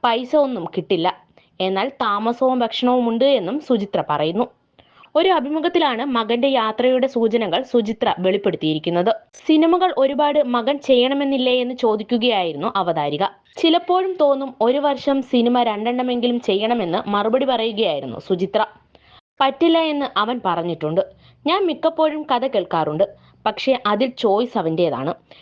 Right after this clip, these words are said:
തീരുമാനമെടുക്കേണ്ടതും അവൻ തന്നെയാണ്. അവന് ഇഷ്ടപ്പെട്ട സിനിമയാണ് ചെയ്യുന്നത്. അവൻ രണ്ട് വർഷത്തിനുള്ളിൽ ഒരു സിനിമ ചെയ്യും. അവന് അത് ഒരു ബാലൻസിങ് ആണ്. അവന് അത് ഒരു സ്വഭാവമാണ്. ഇപ്പോൾ അവൻ സ്പെയിനിൽ പോയിട്ടാണുള്ളത്.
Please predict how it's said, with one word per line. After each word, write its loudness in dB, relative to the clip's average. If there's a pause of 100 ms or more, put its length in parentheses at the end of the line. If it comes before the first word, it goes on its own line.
(160)
തീരുമാനമെടുക്കേണ്ടതും 0 (100)
അവൻ -2
തന്നെയാണ്. -4 (380)
അവന് -2
ഇഷ്ടപ്പെട്ട -2
സിനിമയാണ് 2
ചെയ്യുന്നത്. -2 (480)
അവൻ 0
രണ്ട് 0
വർഷത്തിനുള്ളിൽ 2
ഒരു 2
സിനിമ 0
ചെയ്യും. -6 (420)
അവന് -2
അത് 2
ഒരു 6
ബാലൻസിങ് 0
ആണ്. -2 (480)
അവന് 0
അത് 2
ഒരു 2
സ്വഭാവമാണ്. -2 (360)
ഇപ്പോൾ 2
അവൻ -2
സ്പെയിനിൽ -2
പോയിട്ടാണുള്ളത്. 0